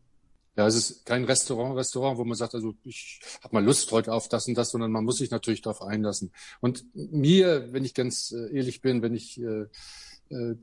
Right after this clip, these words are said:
nochmal das Revue passieren lassen, war es ein bisschen zu sehr immer mit dem, mit der, ja, mit der pädagogischen Keule auch sozusagen. Es gibt Probleme in der Welt und die haben sie auch angesprochen, die haben sie auch, äh, sie haben ja allein, ich glaub, zwei Techniker, die sich mit diesen, äh,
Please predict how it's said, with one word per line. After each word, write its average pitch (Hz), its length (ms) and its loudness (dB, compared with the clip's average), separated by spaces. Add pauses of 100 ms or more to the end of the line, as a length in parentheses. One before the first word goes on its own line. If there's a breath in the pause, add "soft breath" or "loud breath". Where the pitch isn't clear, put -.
(140)
nochmal 117 460 2 (240)
das - 180 -2
Revue 127 200 6
passieren 120 320 0
lassen, 113 160 2
war 120 80 6
es 117 120 0
ein 113 140 -12
bisschen 131 520 -2
zu 131 120 -6
sehr 120 320 2 (220 soft breath)
immer 123 220 -4
mit 127 300 -6
dem, 120 300 -2
mit 120 160 -4
der, 113 400 -2
ja, 104 180 -2
mit 113 160 -2
der 107 60 -2
pädagogischen 113 580 0
Keule 117 340 0
auch 92 120 -8
sozusagen. 107 540 -2 (220 loud breath)
Es - 160 0
gibt 160 200 2
Probleme 131 360 4
in 117 60 4
der 110 120 6
Welt 156 280 6
und 127 300 -6
die 117 100 -4
haben 120 140 -4
sie 117 100 -2
auch 107 140 -4
angesprochen, 127 400 -6
die 107 80 -6
haben 117 80 0
sie 113 100 -2
auch, - 220 -8
äh, 110 200 0 (580 loud breath)
sie 131 240 -4
haben 131 100 2
ja 127 100 6
allein, 120 420 2
ich - 160 -14
glaub, - 180 -4
zwei 143 500 4
Techniker, 139 400 -2
die 120 120 -4
sich 123 200 -4
mit 120 160 -4
diesen, 113 260 -2 (160)
äh, 117 80 -4